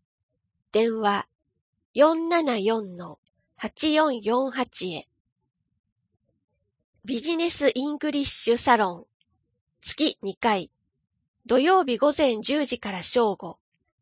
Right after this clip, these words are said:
中央町地区センターで。入会金千円。会費月二千円。時々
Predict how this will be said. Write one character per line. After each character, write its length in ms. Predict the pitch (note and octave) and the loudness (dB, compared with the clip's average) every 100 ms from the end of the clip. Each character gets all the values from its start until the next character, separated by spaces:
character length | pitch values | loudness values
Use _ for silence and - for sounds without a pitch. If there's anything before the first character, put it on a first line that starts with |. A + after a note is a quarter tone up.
| _ _ _ _ - | _ _ _ _ -6
中 260 | D#4 E4+ F4 | 0 2 4
央 180 | E4+ | 2
町 280 | D#4+ A#3 G3 | 2 -4 -4
地 160 | - - | -6 -6
区 100 | C4+ | -4
セ 220 | D4 C4 | 0 0
ン 80 | A3+ | -2
タ 240 | F#3 E3+ | -10 -10
ー 20 | |
で。 240 | D#3 D3+ - _ _ _ _ _ _ _ _ _ - | -12 -16 -18 _ _ _ _ _ _ _ _ _ -8
入 200 | B3+ D#4 | -4 0
会 240 | F4 E4+ | 4 4
金 240 | - D4+ D4+ | 2 -6 -6
千 380 | - D4+ B3+ G3 | 2 2 2 -4
円。 240 | E3 D#3+ _ _ _ _ _ _ - | -12 -16 _ _ _ _ _ _ -2
会 180 | B3+ C#4 | 0 0
費 340 | - A#3 - _ | -4 -10 -10 _
月 260 | - - B3+ | -10 -6 -8
二 120 | G3+ | -4
千 360 | - A3 G#3 | -2 -2 -2
円。 280 | G3 F#3 F3 _ _ _ _ _ _ _ _ _ _ - | -6 -8 -12 _ _ _ _ _ _ _ _ _ _ -8
時 220 | C4 D4+ | -6 -2
々 160 | F4 | -2